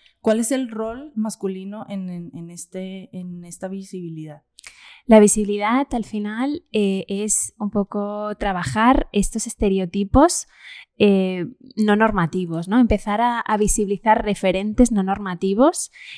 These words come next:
Speaker 2: eh, ya sea, pues, mm, hombres que son enfermeros, ¿no? Que cuidan a, a personas, o mujeres que pueden ser ingenieras, que pueden ser, eh, lo que quieran, ¿no? Al final se trata de romper estas cajas que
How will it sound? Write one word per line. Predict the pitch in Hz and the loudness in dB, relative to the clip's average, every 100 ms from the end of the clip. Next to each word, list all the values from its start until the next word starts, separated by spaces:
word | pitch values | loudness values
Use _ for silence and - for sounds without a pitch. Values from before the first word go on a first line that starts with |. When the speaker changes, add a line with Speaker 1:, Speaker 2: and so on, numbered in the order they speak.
| - _ | -20 _
Speaker 2:
eh, | 202 185 180 | 2 2 2
ya | 185 185 | 2 2
sea, | - 190 180 185 196 180 - | 2 0 -2 -4 -4 -4 -4
pues, | 180 165 - | -6 -4 -8
mm, | - 180 165 165 165 | -10 -12 -12 -14 -14
hombres | - 175 180 190 - | -10 -4 0 0 -2
que | - 175 170 | -4 -4 -4
son | 170 185 180 | -4 -4 -6
enfermeros, | 170 - 160 170 240 233 233 233 | -10 -12 -8 -2 -2 -2 -6 -8
¿no? | 214 240 | -4 -4
Que | 214 170 | -4 -6
cuidan | - 196 202 185 196 202 - - - | -4 -4 -4 -6 -8 -12 -18 -20 -10
a, | - 180 170 170 180 | -4 -2 -2 -6 -8
a | 175 | -10
personas, | 170 - 214 233 254 269 - - _ | -8 -4 0 2 0 -2 -8 -16 _
o | 220 220 | 4 4
mujeres | 214 185 214 214 226 247 247 | 4 -4 -4 -2 -2 -2 -4
que | 196 | -6
pueden | 175 175 | -8 -8
ser | - | -10
ingenieras, | 175 175 202 208 214 214 208 214 | -14 -8 -6 -6 -4 -2 0 0
que | 202 | -4
pueden | 180 180 | -6 -8
ser, | 185 - 190 - - - - | -8 -6 -8 -8 -20 -20 -4
eh, | - 196 170 165 165 170 165 - - | 2 2 2 -4 -10 -12 -14 -14 -6
lo | - 208 | 2 2
que | 208 | 4
quieran, | 240 202 160 165 | 4 4 2 -2
¿no? | 240 | -4
Al | 294 214 | 0 0
final | 214 214 226 | 0 -4 -4
se | 240 | -4
trata | 226 214 220 202 | -4 -4 -2 -2
de | 208 | -4
romper | 220 208 185 180 202 226 | -6 -6 -6 0 4 6
estas | 233 233 196 - | 6 2 -2 0
cajas | 202 175 - 226 294 | 0 0 0 0 -2
que | - 208 180 175 175 | -2 -4 -4 -6 -12